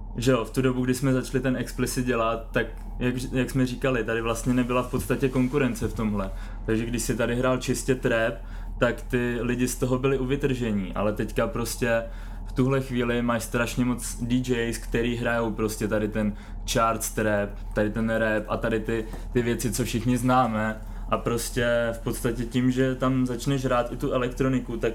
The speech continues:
podle mě si otvíráš další brány a zároveň děláš jakoby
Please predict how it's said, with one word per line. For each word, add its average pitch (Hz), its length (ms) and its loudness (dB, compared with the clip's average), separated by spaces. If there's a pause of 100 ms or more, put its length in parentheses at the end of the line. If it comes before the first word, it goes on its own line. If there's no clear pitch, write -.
podle 120 240 -2
mě 120 140 0
si 127 260 0 (320)
otvíráš 127 520 2
další 127 360 0
brány 127 640 2
a 123 140 -2
zároveň 117 520 2
děláš 120 500 0 (840)
jakoby 123 540 0